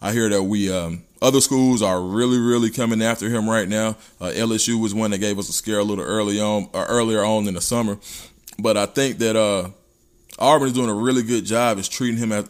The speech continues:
of treating him as a priority and recruiting him like he hasn't been committed. And I think that's really, really important when it comes down to keeping, uh, people in the fold.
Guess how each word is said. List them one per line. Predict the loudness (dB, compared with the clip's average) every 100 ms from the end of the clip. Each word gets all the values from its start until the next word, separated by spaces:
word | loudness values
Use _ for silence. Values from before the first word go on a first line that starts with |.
| -6 -4
of | -4 -6
treating | 0 2 2
him | 0 -2 0
as | 0 0
a |
priority | 0 2 2 4 2 2 -2 -8 -14
and | -6 -4
recruiting | -2 6 6 6
him | 2 0
like | 0
he | 0
hasn't | 2 2 2
been | -2 -4
committed. | -2 0 0 -4 -14 -20 -6
And | -4
I |
think | -2 -2
that's | -2
really, | -2 0 0
really | 0 0 0
important | -2 0 0 2 0
when | -4
it |
comes | -4 -4 -2
down | -4
to | -4
keeping, | -6 -6 -6 -6
uh, | -8 -4
people | -6 -4 -6
in |
the | -6
fold. | -6 -6 -8